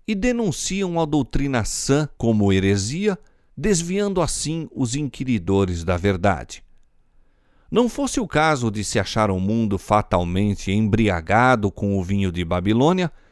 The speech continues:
e multidões seriam convencidas e convertidas pelas verdades claras e penetrantes da palavra de Deus. Mas a fé religiosa parece tão confusa e discordante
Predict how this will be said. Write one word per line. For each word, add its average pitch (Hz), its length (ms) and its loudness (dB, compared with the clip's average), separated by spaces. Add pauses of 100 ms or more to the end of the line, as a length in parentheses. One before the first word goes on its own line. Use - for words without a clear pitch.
(180)
e 208 100 -2
multidões 180 720 2
seriam 127 400 0
convencidas 156 1040 -2
e 165 80 -6
convertidas 160 1000 -2
pelas 151 340 0
verdades 110 680 0 (200)
claras 180 640 2
e 151 80 -2
penetrantes 110 1080 0
da 82 120 -2
palavra 85 460 0
de 95 160 0
Deus. 82 400 -4 (640)
Mas 82 500 -4 (240)
a - 160 -4
fé 139 200 0
religiosa 107 880 2 (300)
parece 180 420 -2 (180)
tão 277 220 0
confusa 202 800 -2
e 104 80 0
discordante 143 920 0